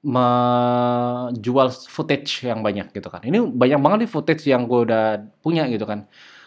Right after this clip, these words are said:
Udah puluhan giga lah, mungkin hampir ratusan giga, eh, mungkin ud-, ha-, hampir seratus giga gitu kan. Dan itu belum kejual, <laughs> belum sempet gue upload. Jadi gue harapannya,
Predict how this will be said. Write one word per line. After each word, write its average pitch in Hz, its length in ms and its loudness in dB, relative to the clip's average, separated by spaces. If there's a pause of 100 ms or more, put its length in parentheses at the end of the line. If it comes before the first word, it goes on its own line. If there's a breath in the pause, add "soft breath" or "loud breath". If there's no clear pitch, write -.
(160 loud breath)
Udah 123 160 0
puluhan 123 400 4
giga 120 320 2
lah, 101 160 0
mungkin 117 240 -2
hampir 104 240 0
ratusan 107 240 -4
giga, 101 400 -4
eh, 101 80 -6
mungkin 120 320 -6 (160)
ud-, - 80 -14
ha-, 107 240 -10 (160)
hampir 160 320 -2
seratus 123 320 -10
giga 120 320 -6
gitu 101 160 -6
kan. 98 240 -10 (560 loud breath)
Dan 127 80 4
itu 156 80 4
belum 139 240 8
kejual, 113 500 -2
<laughs> - 220 -6
belum 123 160 4
sempet 123 240 -2
gue 131 80 6
upload. 151 480 4 (440 loud breath)
Jadi 147 640 4 (160)
gue 135 160 2
harapannya, 131 960 2